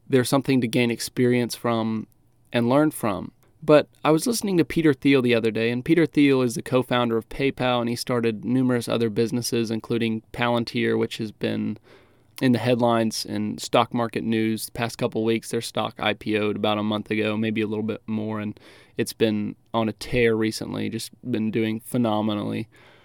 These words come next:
I think it's started at around ten dollars, and it's up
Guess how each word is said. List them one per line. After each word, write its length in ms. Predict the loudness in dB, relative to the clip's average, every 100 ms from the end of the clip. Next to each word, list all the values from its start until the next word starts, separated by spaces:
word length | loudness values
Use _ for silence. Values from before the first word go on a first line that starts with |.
| _ -12
I 60 | -6
think 180 | -4
it's 260 | -2 -4 -8 -16 _
started 480 | -14 -2 0 2 0
at 140 | -2 -6 _ _
around 300 | -4 -2 -4
ten 160 | -4 -2
dollars, 460 | -2 -2 -4 -6
and 100 | -6
it's 140 | -6 -6
up 160 | -6